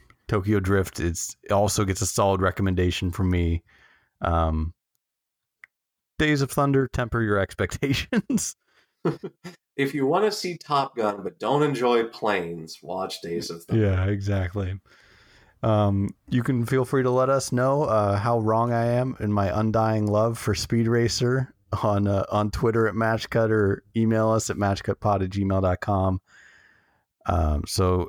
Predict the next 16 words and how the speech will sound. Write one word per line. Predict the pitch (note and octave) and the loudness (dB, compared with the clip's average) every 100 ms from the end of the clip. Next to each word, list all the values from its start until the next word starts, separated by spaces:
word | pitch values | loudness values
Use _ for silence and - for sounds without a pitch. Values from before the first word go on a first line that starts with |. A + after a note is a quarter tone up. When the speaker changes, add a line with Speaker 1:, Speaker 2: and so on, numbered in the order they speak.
| D#2 | -4
Speaker 1:
that's | F2+ A2 - | 0 0 0
another | A2+ A#2 A#2 A#2 | 0 2 2 2
episode | A#2 - A#2 B2 A#2 A#2 | 0 0 -2 0 2 0
in | A#2 A#2+ | 0 0
the | A2+ | 0
can. | - A#2 A#2+ B2+ C#3 C#3 _ _ _ _ _ | 0 0 2 0 0 -4 _ _ _ _ _
Uh, | - G2 F2+ E2+ - _ _ _ _ - | -2 2 2 0 -2 _ _ _ _ -6
we | G#2 A2 | -2 2
got | A2+ | 2
a | |
lot | G#2+ A2 A2+ | 4 2 2
of | G2+ | 0
fun | A#2+ A2 | -2 0
stuff | - A#2 A2+ - | 0 0 -2 0
coming | G#2+ G#2+ | 0 2
up, | G#2 G#2 | 0 -2